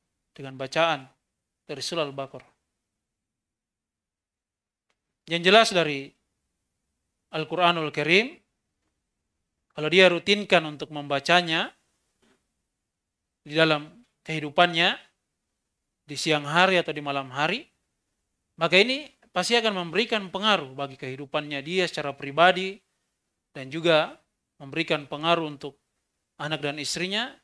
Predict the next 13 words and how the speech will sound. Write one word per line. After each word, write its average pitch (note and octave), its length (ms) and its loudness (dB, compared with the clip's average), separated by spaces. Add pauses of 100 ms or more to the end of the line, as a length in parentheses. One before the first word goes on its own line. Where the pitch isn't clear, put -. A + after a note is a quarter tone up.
(180)
dan D3+ 240 -8
keluarganya G3 640 4 (560)
yang C#3 160 -8
hidup E3 400 -2 (640)
di C#3 80 -10
dalam D3+ 320 2
rumah F3+ 240 -2
tersebut. F#3 480 -4 (2000)
Allah E3 240 4
Azza D3+ 160 -2
wa D3 80 -6
Jalla D#3 240 -2
berfirman, F3 560 -4